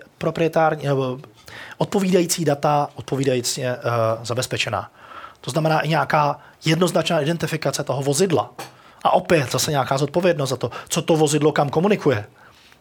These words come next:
Bude zase poměrně zajímavé. No a pak se bude řešit takzvané H M I,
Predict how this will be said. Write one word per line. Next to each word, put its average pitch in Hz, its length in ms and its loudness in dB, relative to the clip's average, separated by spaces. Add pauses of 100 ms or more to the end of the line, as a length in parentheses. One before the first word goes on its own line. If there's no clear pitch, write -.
(120)
Bude 196 160 4
zase 208 280 2
poměrně 156 460 -2
zajímavé. 113 340 -4 (640)
No 202 60 4
a - 40 2
pak - 140 2
se 240 100 2
bude 233 160 4
řešit 202 480 2 (880)
takzvané 175 540 2 (180)
H 147 140 4
M 180 220 4
I, 170 300 -2